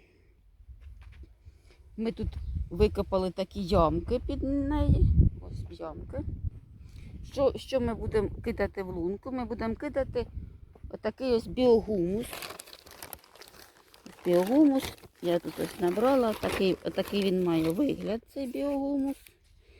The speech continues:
І я буду його кидати, оце відеречко, так на дві лунки.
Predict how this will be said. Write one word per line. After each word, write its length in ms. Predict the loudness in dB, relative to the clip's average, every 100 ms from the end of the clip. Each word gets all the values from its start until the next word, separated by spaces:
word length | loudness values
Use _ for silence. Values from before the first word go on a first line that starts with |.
| -20 _ _ -2
І 80 |
я 140 | 2 2
буду 240 | 2 2
його 200 | 6 6
кидати, 580 | 4 2 2 2 0 0 -2 _ _ _ -16
оце 280 | -8 -2
відеречко, 640 | -2 2 2 2 0 -6 -8
так 240 | -6 -6
на 160 | -4 -6
дві 220 | -2 0
лунки. 540 | 2 0 -2 -6 -10